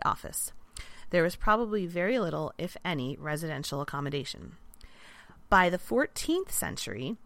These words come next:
the Hampton estates were conveniently located between a few of the royal palaces, and it was a perfect stopping-off point for royal visitors. The manor underwent some construction to provide a guest house fit for royalty,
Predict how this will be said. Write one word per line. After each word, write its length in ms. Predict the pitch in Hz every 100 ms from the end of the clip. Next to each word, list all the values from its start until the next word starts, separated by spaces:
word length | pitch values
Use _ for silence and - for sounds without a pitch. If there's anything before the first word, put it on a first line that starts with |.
| -
the 80 | -
Hampton 400 | 175 240 262 -
estates 500 | 320 - - 110 -
were 180 | - 180
conveniently 680 | - 180 190 202 277 302 302
located 560 | 180 160 147 147 156
between 320 | 165 - 160
a 80 | 151
few 380 | 160 - 262 277
of 140 | 202
the 100 | 202
royal 260 | 196 190 196
palaces, 640 | - 139 - - - - - - - - -
and 140 | 175
it 20 |
was 140 | 165 185
a 40 |
perfect 580 | - - 254 - 311 -
stopping-off 640 | - 180 185 214 156 156
point 400 | - 156 127 -
for 180 | - 156
royal 260 | 143 143 143
visitors. 540 | 214 202 - - - - - - - - - - -
The 100 | 202
manor 400 | 196 170 170 226
underwent 520 | 120 185 208 196 -
some 140 | - 208
construction 640 | 262 262 - - - 165
to 120 | 185
provide 360 | - 156 147 143
a 40 |
guest 340 | 170 165 165 -
house 320 | 104 117 - -
fit 260 | - -
for 180 | - 196
royalty, 600 | 165 131 - - - 220